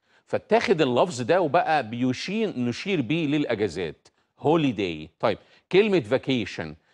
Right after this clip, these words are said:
كلمة فاكيشن برضه هي معناها أجازة. كلمة فيكنت يعني فاضي، حتى الوظيفة لما تيجي يقول لك مثلًا: "أنا مقدم، هو في فيكنسي عندكم؟" يعني في وظيفة خالية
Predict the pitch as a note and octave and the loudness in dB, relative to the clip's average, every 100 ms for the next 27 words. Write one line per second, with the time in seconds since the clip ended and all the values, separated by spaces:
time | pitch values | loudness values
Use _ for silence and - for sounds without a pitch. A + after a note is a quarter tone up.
0 | _ - G3+ A#3 D#3 C#3+ - G3 G3+ A3 | _ 0 2 2 2 0 0 0 0 -2
1 | A#3+ D#4+ _ G#2 C#3 D#3 D3+ C3 A#2+ D3 | -4 -6 _ 0 2 2 2 0 0 0
2 | C#3+ C#3 - _ - A2+ B2+ A2+ F#2+ E2 | 0 -2 -8 _ -4 2 4 2 0 -6
3 | C#2+ _ _ _ _ _ _ _ - - | -8 _ _ _ _ _ _ _ -20 0
4 | F#3+ A#3+ F3+ A2 G3+ G#3+ G3 F#3 - - | 2 4 0 2 0 2 0 -2 -6 -18
5 | _ _ G#2 D3 C#3+ D3 C#3 - E3+ E3 | _ _ -4 -2 0 -2 -4 4 6 6
6 | A#2 G2+ F2+ _ _ _ - B2+ - A2 | 4 -2 -8 _ _ _ -6 -4 0 0
7 | G2 G2 A2+ A#2 F#3+ C3+ G#2+ A2 E3 C3+ | 0 -2 -2 -2 -2 -2 -4 -6 -4 0
8 | D3 C3+ C#3+ C#3+ B2 A2+ D3 B2 A#2+ - | 0 0 -2 -4 -4 -4 -4 -2 -4 -6
9 | _ - A2+ D3 D3 E3 C3+ - G#2+ A2 | _ -4 -2 0 0 0 -2 -2 -4 -2
10 | C#3 D3+ C3+ - _ G2 G2+ E3 C#3+ B2 | -2 -2 -4 -8 _ -6 -4 0 0 2
11 | D#3+ D3 - D#3 D#3+ C3+ B2 | -2 -4 -2 -2 0 2 2